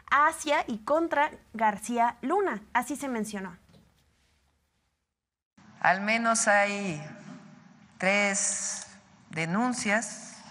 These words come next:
Speaker 2: aunque estamos haciendo una solicitud de información a la Fiscalía General de la República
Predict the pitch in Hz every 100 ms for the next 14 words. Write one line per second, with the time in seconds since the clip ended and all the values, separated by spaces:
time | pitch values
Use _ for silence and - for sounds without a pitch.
0 | - 151 160 - 151 143 139 131 - -
1 | - - - - - - 175 180 175 170
2 | 165 175 165 170 165 160 143 139 - 143
3 | 143 143 - 160 156 151 143 131 139 131
4 | - 208 240 226 170 147 139 - - 135
5 | 143 151 143 139 143 143 139 127 - -
6 | 190 180 175 185 220